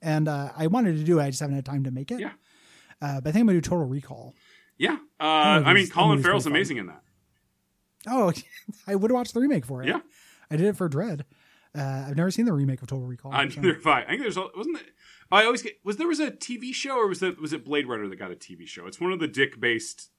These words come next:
Speaker 2: sci-fi movies got a T V show for a little while.
Speaker 1: Oh, I, I didn't, I did not. Uh, well, The Man in the High Castle has a T V show.
Speaker 2: Well, no, no, but it's one of
Speaker 1: And
Speaker 2: the,
Speaker 1: that's
Speaker 2: it's
Speaker 1: well
Speaker 2: one of,
Speaker 1: done.
Speaker 2: like, the dick nineties action thrillers.
Speaker 1: Oh,
Speaker 2: Uh, between two.
Speaker 1: yeah, I, I, yeah, is Minority Report? I didn't think it was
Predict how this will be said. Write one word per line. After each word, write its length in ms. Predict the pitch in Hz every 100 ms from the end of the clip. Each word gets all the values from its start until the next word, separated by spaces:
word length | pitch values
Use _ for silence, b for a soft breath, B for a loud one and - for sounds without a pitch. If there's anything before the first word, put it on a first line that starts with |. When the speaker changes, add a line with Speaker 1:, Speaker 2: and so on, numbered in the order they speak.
| -
Speaker 2:
sci-fi 400 | - 104 101 90
movies 320 | 87 85 87
got 180 | 98 92
a 60 | 90
T 160 | 87
V 100 | 80
show 200 | - - -
for 60 | -
a 80 | -
little 160 | 80 -
while. 120 | - 196
Speaker 1:
Oh, 100 | 226
I, 160 | 165 165
I 80 | 156
didn't, 260 | 226 190 -
I 120 | 156
did 160 | 170
not. 320 | 151 139 135 -
Uh, 180 | 139 160
well, 120 | 185
The 60 |
Man 120 | 208 285
in 60 |
the 80 | 175
High 100 | 165
Castle 580 | - 220 - 113 110 _ _ _ -
has 140 | 135
a 60 | 123
T 100 | 127
V 120 | 120
show. 80 | 165
Speaker 2:
Well, 80 | 254
no, 80 | 214
no, 60 | 165
but 120 | 185
it's 200 | 185 196
one 120 | 226
of 100 | 196
Speaker 1:
And 80 | 180
Speaker 2:
the, 40 |
Speaker 1:
that's 180 | 170 160
Speaker 2:
it's 120 | 147
Speaker 1:
well 100 | 196
Speaker 2:
one 60 | 190
of, 60 | 165
Speaker 1:
done. 20 |
Speaker 2:
like, 220 | 156 139
the 80 | 147
dick 340 | - 156 156
nineties 420 | 147 139 127 120
action 600 | 120 113 - 113 98 92 - _ _ _ -
thrillers. 720 | 117 104 90 87 - - -
Speaker 1:
Oh, 120 | - 262
Speaker 2:
Uh, 220 | 120 123
between 320 | 123 - 127
two. 120 | 175
Speaker 1:
yeah, 100 | 220
I, 120 | 202 220
I, 200 | 185 190 - - 50 _ _ _ - - - _ -
yeah, 260 | 151 147 135
is 200 | 143 175
Minority 400 | 185 170 190 294
Report? 460 | 311 - 320 302 151
I 80 |
didn't 140 | 214 233
think 140 | 202
it 40 | 180
was 480 | 156 139 123 -